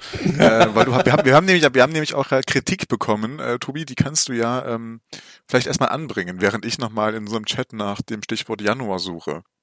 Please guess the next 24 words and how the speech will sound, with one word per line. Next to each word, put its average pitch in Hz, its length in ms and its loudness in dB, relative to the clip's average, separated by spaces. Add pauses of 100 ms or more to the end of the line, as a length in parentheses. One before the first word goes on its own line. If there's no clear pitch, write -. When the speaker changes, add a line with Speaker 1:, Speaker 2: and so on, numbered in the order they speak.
(120)
Speaker 1:
Es, - 280 -4
es 131 180 -4
wurde 151 380 0
Kritik 147 440 -4
angebracht, 135 460 -2
dass 143 140 -4
wir 139 100 4
im 127 140 0
letzten, 135 720 -2 (160)
in 127 100 -2
der 127 120 2
letzten 123 300 -2
Folge 123 380 0
kurz 175 380 4
Planet 131 420 0
Zoo 131 240 -2
angerissen 127 640 -2
haben, 117 220 -2
aber 123 160 0
dann 120 140 -2
nicht 127 160 -6
drüber 120 260 -2
geredet 117 440 -4
haben. 113 340 -2